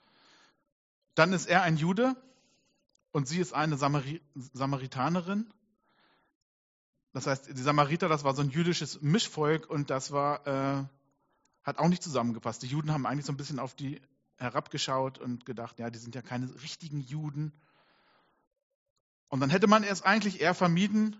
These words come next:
ähm, ein Gespräch anzufangen. Aber Jesus überwindet diese Mauer und bau-, baut eine Brücke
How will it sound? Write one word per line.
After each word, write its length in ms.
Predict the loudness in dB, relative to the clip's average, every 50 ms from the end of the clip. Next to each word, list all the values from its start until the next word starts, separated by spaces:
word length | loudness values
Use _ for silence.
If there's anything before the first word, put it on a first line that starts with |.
| -14 -20 -16 -6 -4
ähm, 280 | -2 -2 0 -2 -2 -2
ein 140 | -2 -2 -2
Gespräch 440 | -4 -6 -4 -2 0 0 0 -2
anzufangen. 960 | -4 -4 -4 -4 -6 -8 -6 -6 -6 -6 -8 -10 -8 -6 -4 -4 -4 -6 -8 -10 -14 _ _ -20 -20 -20 _ _ _
Aber 120 | -6 -6
Jesus 400 | -4 -2 -4 -2 -2 -2 -4 -4
überwindet 480 | -2 0 0 0 0 0 -2 -2 -2 -4
diese 140 | -6 -6 -4
Mauer 440 | -2 -2 -2 -2 -4 -4 -6 -8 -12 _ _ _ _ _ _ _ _ _ _ _ _ _ _ _ _ _ _
und 140 | -8 -4 -4
bau-, 200 | -4 -4 -4 -4
baut 220 | -4 -4 -4 -4 -4
eine 200 | -4 -6 -4 -6
Brücke 400 | -6 -6 -8 -6 -6 -8 -10